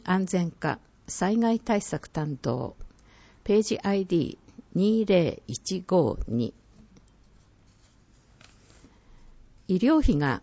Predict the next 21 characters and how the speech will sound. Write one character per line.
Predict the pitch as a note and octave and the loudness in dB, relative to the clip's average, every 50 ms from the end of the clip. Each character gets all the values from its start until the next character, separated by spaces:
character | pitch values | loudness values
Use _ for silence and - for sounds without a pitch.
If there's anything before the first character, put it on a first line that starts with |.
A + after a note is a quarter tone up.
| _ - - | _ -2 6
高 | - F#3+ G3 G#3+ | 8 8 8 8
額 | G#3+ G#3+ G#3+ - - F#3 | 4 0 0 0 -2 -2
に | F3+ F3 E3+ - - E3+ | 0 -2 -2 -4 -6 -4
な | D#3 D3+ D3+ | -4 -2 0
り | G#3 G#3 | 0 -2
そ | - - A3 G3+ | 0 0 0 0
う | F#3+ E3+ | 0 0
な | B2 G#2 A2 | -2 -4 -4
と | - - | -6 -8
き、 | - - - A#2 - - _ - - _ - - - - - - _ | -8 -6 -6 -8 -8 -10 _ -20 -20 _ -20 -20 -20 -20 -20 -20 _
国 | - F#3+ F#3+ - G#3+ A3 G#3+ | -4 -2 0 2 2 2 2
民 | G#3 | 2
健 | - G#3+ G3+ G#3 G#3 - | 2 2 0 0 0 0
康 | G3+ G3 F#3 | 0 2 4
保 | - F3 | 4 4
険 | E3+ - - C#3+ C3 A2+ - - - - - - | 4 4 0 0 -2 -2 -4 -8 -14 -20 -16 -10
限 | B2+ C3 E3 F#3+ A3+ A3+ | -2 0 2 4 4 4
度 | G#3 A3+ A3+ | 4 4 4
額 | A3 F3+ - - - A#2+ | 4 2 0 -2 -6 -6
適 | - - D#3+ D3 - - F#3 F#3 | -4 -4 -4 -4 -2 -2 -2 0
用 | F3+ E3+ E3+ D#3 D#3 - - | 2 2 2 2 0 -2 -4